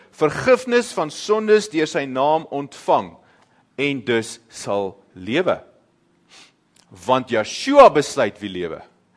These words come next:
en Yeshua besluit wie sterwe. Nou, dis eenvoudig. Toe hulle dit hoor, en dis al, dis al, dit is al wat nodig was.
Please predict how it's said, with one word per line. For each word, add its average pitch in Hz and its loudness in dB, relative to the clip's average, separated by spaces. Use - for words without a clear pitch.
en 127 -6
Yeshua 165 2
besluit 127 -2
wie 104 -10
sterwe. 87 -8
Nou, 180 6
dis 240 -2
eenvoudig. 285 4
Toe 294 2
hulle 233 4
dit 233 4
hoor, 170 6
en 175 -8
dis 269 6
al, 262 6
dis 254 2
al, 202 4
dit 285 4
is 190 0
al 113 8
wat 175 2
nodig 156 4
was. - -12